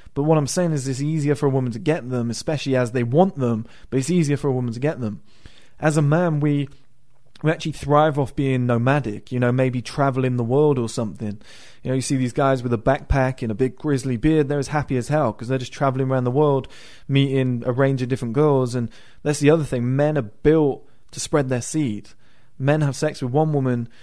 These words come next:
not really that interested straight after. Another woman comes in, we're super interested. It's the Coolidge effect. This is natural. And I'm not saying that's what you have to do is just fuck around girl after girl.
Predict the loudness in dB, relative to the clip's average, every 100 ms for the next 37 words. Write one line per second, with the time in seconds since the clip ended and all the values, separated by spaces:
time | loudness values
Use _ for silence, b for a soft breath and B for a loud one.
0 | b b -20 -20 -20 -12 -2 0 2 2
1 | 4 4 2 2 0 -2 -4 -6 0 0
2 | 2 0 -2 0 0 0 b b 0 2
3 | 4 2 0 0 0 0 0 0 -2 0
4 | 0 2 0 0 -6 -6 -8 -8 -12 -4
5 | 2 4 4 0 -4 -4 -6 -12 -8 -4
6 | 0 -2 -4 -10 -10 -10 -12 b b b
7 | 0 2 2 -2 -2 -2 -2 -2 -4 -4
8 | -2 0 0 -2 -8 -8 -10 -4 0 0
9 | 0 -2 -8 -2 2 2 -2 -2 0 0
10 | -2